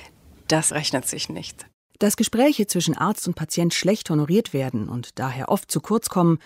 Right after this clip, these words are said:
Speaker 2: beklagen Ärzte und Patienten schon seit Jahren.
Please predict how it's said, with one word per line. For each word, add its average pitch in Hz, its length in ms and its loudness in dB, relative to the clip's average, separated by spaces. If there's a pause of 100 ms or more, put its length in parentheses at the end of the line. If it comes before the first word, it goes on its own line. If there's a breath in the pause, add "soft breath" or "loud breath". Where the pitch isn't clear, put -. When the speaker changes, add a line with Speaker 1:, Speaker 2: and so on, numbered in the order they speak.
(220 loud breath)
Speaker 2:
beklagen 240 400 4
Ärzte 190 400 0
und 156 100 2
Patienten 156 500 0
schon 156 200 2
seit 175 220 0
Jahren. 117 360 -4